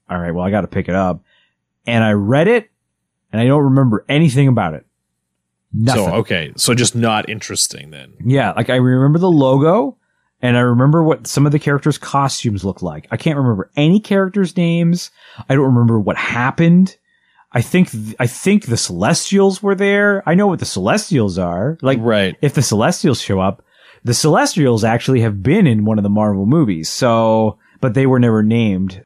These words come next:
Speaker 1: Guardians of the Galaxy has a Celestial in it, in a flashback sequence when they're talking to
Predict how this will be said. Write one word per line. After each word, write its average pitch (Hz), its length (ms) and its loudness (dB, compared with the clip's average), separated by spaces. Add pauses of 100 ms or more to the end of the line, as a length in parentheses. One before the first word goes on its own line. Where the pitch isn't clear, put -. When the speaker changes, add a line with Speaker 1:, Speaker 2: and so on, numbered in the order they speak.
Speaker 1:
Guardians 135 360 2
of 131 100 2
the 117 60 -2
Galaxy 110 500 -2
has 90 160 -4
a 87 80 -6
Celestial 82 720 -6
in 73 120 -12
it, 73 120 -14 (420)
in 98 380 0
a 98 160 -2
flashback 110 520 -4
sequence - 600 -14
when 107 380 0
they're 113 200 0
talking 123 380 -2
to 104 340 -2